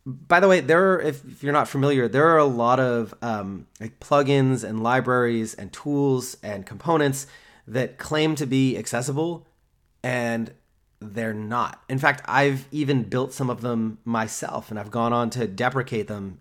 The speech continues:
as I've become a little bit more seasoned and realized that what I thought was accessible was actually not. Um, uh, thanks in large part to having some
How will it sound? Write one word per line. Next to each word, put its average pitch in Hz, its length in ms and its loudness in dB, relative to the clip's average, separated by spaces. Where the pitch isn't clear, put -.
as 104 180 -8
I've 104 240 -10
become 123 280 -6
a 120 40 -4
little 113 160 -2
bit 110 100 -6
more 107 140 -6
seasoned 143 320 -2
and 117 100 -2
realized 131 440 2
that 110 140 -6
what 120 240 2
I 147 140 6
thought 135 320 4
was 120 100 -4
accessible 135 640 -2
was 113 460 -4
actually 117 440 -4
not. 113 400 -8
Um, 95 400 -4
uh, 101 320 -10
thanks 156 200 0
in 143 120 0
large 135 240 4
part 139 220 2
to 131 40 -12
having 127 240 0
some 113 380 -4